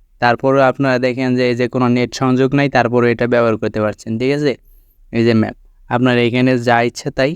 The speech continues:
এখানে দেখতে পারেন। তো ভিডিওটা যদি ভালো লাগে অবশ্যই ভিডিওতে একটা লাইক, কমেন্ট করুন, লিখে শেয়ার করে দেবেন। আবার চ্যানেল যদি নতুন এসে থাকেন অবশ্যই চ্যানেলটা সাবস্ক্রাইব করে রাখবেন। আমি আপনাদের জন্য নতুন নতুন টিপস এবং নতুন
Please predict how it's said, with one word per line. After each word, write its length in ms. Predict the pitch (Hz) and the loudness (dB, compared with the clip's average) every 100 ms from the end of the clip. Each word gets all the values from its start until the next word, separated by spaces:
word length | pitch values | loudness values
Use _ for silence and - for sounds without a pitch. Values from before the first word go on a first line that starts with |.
| - | -6
এখানে 300 | 120 120 117 | -6 -2 -2
দেখতে 300 | 113 - 104 | -4 -4 -4
পারেন। 220 | 101 101 - _ _ | -4 -6 -12 _ _
তো 100 | 151 | -4
ভিডিওটা 340 | 139 151 151 147 | 0 0 2 0
যদি 220 | 147 147 | 0 0
ভালো 240 | 139 143 | 2 2
লাগে 180 | 147 143 | 0 0
অবশ্যই 280 | 139 127 139 | -2 -2 -4
ভিডিওতে 360 | 135 139 143 | -2 -2 -2
একটা 160 | 139 139 131 | -2 0 0
লাইক, 140 | 131 - | -2 -2
কমেন্ট 240 | 139 139 139 | -2 0 0
করুন, 160 | 143 143 | 0 -2
লিখে 160 | 135 135 | -2 -4
শেয়ার 240 | 147 135 131 | -2 -2 0
করে 160 | 135 | -2
দেবেন। 180 | 135 143 | 0 0
আবার 200 | 135 131 | 0 -2
চ্যানেল 300 | 120 135 135 | -2 -2 -2
যদি 140 | 131 135 | 0 0
নতুন 300 | 139 147 143 | 0 0 -2
এসে 180 | 139 | -2
থাকেন 240 | 131 127 131 | -2 0 0
অবশ্যই 340 | 131 127 135 | -2 -2 -6
চ্যানেলটা 300 | 123 127 127 | -4 -2 -4
সাবস্ক্রাইব 380 | - 139 - 120 | -4 -6 -4 -4
করে 100 | 131 | 0
রাখবেন। 340 | 131 127 131 139 | 0 0 -2 0
আমি 160 | 131 | 0
আপনাদের 340 | 127 139 131 127 | 0 -2 -2 -2
জন্য 160 | 131 131 | 0 0
নতুন 320 | 131 131 139 | 0 -2 -2
নতুন 200 | 131 127 127 | -2 -4 -2
টিপস 240 | 135 113 | -2 -2
এবং 240 | 131 123 123 127 131 | -2 0 0 0 -2
নতুন 240 | 123 143 | -2 -4